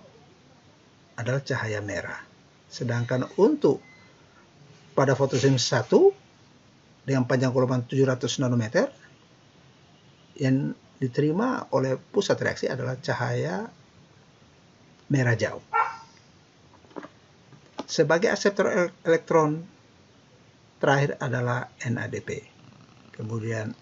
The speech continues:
se-, air berperan sebagai donor elektron, memberikan kepada P enam delapan puluh yang sudah tereksitasi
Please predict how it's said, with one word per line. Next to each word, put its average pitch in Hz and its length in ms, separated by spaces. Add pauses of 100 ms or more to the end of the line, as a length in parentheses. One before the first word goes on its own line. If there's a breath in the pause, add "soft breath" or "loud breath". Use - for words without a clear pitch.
se-, - 160 (400)
air 185 480
berperan 127 560
sebagai 117 480
donor 139 560
elektron, - 560 (1800)
memberikan 127 560 (240)
kepada 107 640 (400)
P 156 160
enam 120 320
delapan 113 240
puluh 127 400
yang 131 240
sudah 117 320
tereksitasi - 880